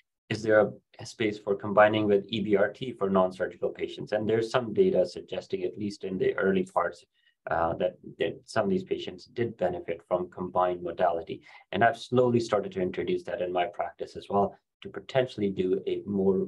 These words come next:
uh, prospective phase one, two study uh, introducing H D R plus, uh, uh, external beam radiation.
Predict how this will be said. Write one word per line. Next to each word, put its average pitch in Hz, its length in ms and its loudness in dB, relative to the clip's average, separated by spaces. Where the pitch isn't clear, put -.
uh, - 140 -12
prospective 85 640 -4
phase 87 220 -2
one, 87 220 -4
two 90 140 -10
study 87 440 -4
uh, 80 160 -6
introducing 90 540 -8
H 98 220 -2
D 92 140 -2
R 87 320 0
plus, - 380 -2
uh, - 140 -12
uh, - 120 -10
external - 380 -10
beam 85 160 -4
radiation. 80 540 -6